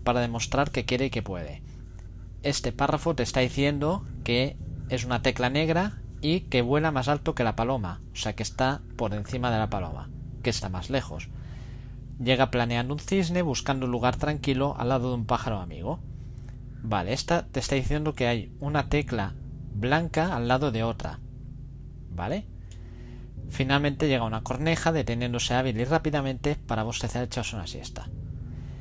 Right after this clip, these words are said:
¿Quién señala el camino? ¿Quién será la clave? ¿Quién llevará hasta la recompensa de plata? Bien, pues,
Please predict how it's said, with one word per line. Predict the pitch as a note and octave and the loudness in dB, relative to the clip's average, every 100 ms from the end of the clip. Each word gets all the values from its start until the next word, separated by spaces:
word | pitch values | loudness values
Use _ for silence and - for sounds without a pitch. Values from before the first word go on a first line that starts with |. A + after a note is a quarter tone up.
| - - - - | -10 -10 -6 -2
¿Quién | B2 | -2
señala | B2+ A#2 A2 | 0 2 2
el | A#2+ | 2
camino? | D#3+ D#3+ D3 D3+ | 2 2 2 0
¿Quién | B2+ G#2+ | 0 -2
será | - G#2+ | -2 -2
la | G#2+ A2+ | -2 2
clave? | C3 B2+ C#3 | 2 2 0
¿Quién | A#2+ | -2
llevará | G2+ G2+ G#2 | -4 -2 -4
hasta | G#2+ A2+ | -2 -2
la | G2 | -2
recompensa | G#2 G2+ G2 G#2 - | -4 -4 -4 -4 -4
de | F#2+ | -6
plata? | - A2 E3 G#3 - - - - - - - | -4 -2 -2 -4 -6 -8 -8 -8 -8 -8 -4
Bien, | A2 G2+ E2 - - - - | -2 -2 -2 -8 -10 -10 -6
pues, | C3 B2 - - | 0 0 0 -6